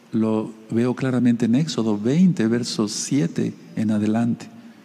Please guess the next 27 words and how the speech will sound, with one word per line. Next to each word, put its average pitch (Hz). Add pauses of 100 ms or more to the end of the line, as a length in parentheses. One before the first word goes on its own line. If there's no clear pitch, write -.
(1000)
No 143
volveré 113
a 110
pecar, 104
sabiendo 135
que 135
el 123
mundo 123
ya 113
se 110
empezó 113
a 104
estremecer 101 (1160)
y -
que 117
se 117
estremecerá 113
aún 117
más, - (760)
porque 117
después 120
de 139
este 131
virus, 123
hermanos, 110 (540)
saldrá 113
otro 120